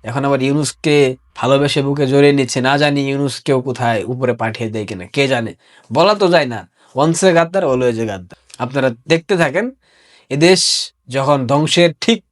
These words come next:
মানে আগ্নেয়গিরির ঠিক উপরে অবস্থান করবে, পরে যাবে যে কোনো সময়, তখন আপনাদের বোধোদয় হবে যে এখন কথা বলা উচিত।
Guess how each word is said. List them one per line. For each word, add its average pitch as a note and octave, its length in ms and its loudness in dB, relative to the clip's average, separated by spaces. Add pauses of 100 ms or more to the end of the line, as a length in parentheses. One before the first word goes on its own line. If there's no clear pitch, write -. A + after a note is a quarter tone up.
(280)
মানে F#3 160 0
আগ্নেয়গিরির F#3 680 2
ঠিক F#3+ 160 -2
উপরে G3+ 220 2
অবস্থান F#3 380 0
করবে, G3+ 220 -2
পরে B3+ 300 4
যাবে A3+ 160 2
যে F#3+ 120 2
কোনো F#3 180 0
সময়, F#3 200 -2
তখন F#3 260 2
আপনাদের E3 440 2
বোধোদয় D3+ 520 2
হবে B2+ 340 0
যে C3 120 -2
এখন B2+ 200 -2
কথা C3 260 -2
বলা B2+ 180 2
উচিত। D3+ 360 -2